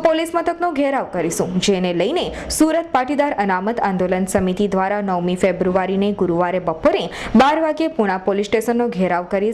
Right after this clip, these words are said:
સર્જિકલ સ્ટ્રાઇક કરાશે તેવું જણાવાયું હતું, જેને લઈને પૂણા પોલીસ સ્ટેશન દ્વારા કાંતિ સાંગઠિયા અને ઋષિ પટેલની કલમ એકસો એકાવન હેઠળ ધરપકડ કરવામાં આવી હતી.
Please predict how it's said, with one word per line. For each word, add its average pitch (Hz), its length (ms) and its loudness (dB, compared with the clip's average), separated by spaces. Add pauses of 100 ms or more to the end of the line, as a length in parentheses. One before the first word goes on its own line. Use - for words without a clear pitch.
સર્જિકલ 175 500 0
સ્ટ્રાઇક 214 420 0 (360)
કરાશે 262 420 2 (220)
તેવું 302 240 4
જણાવાયું 175 520 0
હતું, 190 320 -2 (320)
જેને 190 200 2 (100)
લઈને 190 220 0 (120)
પૂણા 185 320 0
પોલીસ 185 260 0
સ્ટેશન 190 360 0
દ્વારા 214 320 0 (320)
કાંતિ 269 380 0
સાંગઠિયા 285 520 0 (100)
અને 185 100 0 (100)
ઋષિ 226 320 -2
પટેલની 254 420 -2
કલમ 208 320 0
એકસો 196 240 2 (100)
એકાવન 202 400 0
હેઠળ 226 300 -2 (380)
ધરપકડ 294 500 0
કરવામાં 165 380 -2
આવી 170 160 -2
હતી. 185 260 -2